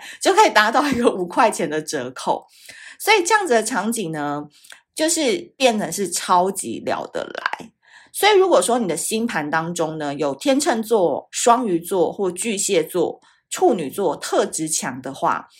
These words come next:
应该就可以理解小鱼现在到底在说些什么。为什么这些人坐个计程车也可以交到朋友？为什么他们只是开口几句，诶，大家就围绕在他们身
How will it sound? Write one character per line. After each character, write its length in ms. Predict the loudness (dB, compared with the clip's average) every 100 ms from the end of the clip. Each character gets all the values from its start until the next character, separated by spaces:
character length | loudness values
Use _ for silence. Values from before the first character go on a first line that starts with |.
| _ -20 _
应 120 | -2 2
该 160 | 2
就 140 | 2 0
可 160 | 0
以 60 | 0
理 180 | -2 -2
解 380 | -2 -2 -4 -4
小 240 | 0 0
鱼 80 | 0
现 160 | -2
在 80 | -2
到 180 | 0 0
底 120 | 0
在 180 | -4 -6
说 260 | -4 -6 -6
些 240 | -6 -6
什 180 | -8 -10 -10
么。 260 | -14 -14 _ _ -20 -6
为 140 | 2 4
什 120 | 4
么 180 | 2 2
这 160 | 2 2
些 160 | 2
人 320 | 0 -2 -4
坐 180 | 2 2
个 100 | 2
计 140 | -2 -4
程 180 | -6
车 200 | -4 -4
也 160 | -2 -4
可 160 | 0 0
以 260 | 0 -6
交 200 | -2 0
到 160 | 2 -2
朋 260 | -2 -8 -6
友？ 240 | -8 -8 _ _ -2
为 80 | 2
什 120 | 2
么 120 | 0
他 120 | 0
们 220 | 0 0 -4
只 80 |
是 160 | -6 -6
开 240 | -2 -4
口 220 | -2 -4 -6
几 240 | -8 -8
句， 420 | -6 -6 -6 -12 _
诶， 340 | -2 -2 -4 -14 _ _ _
大 140 | 0 2
家 160 | 0
就 160 | 0 -2
围 180 | -2 -2
绕 180 | -2
在 140 | -2 -4
他 160 | -4
们 120 | -8 -8
身 200 | -8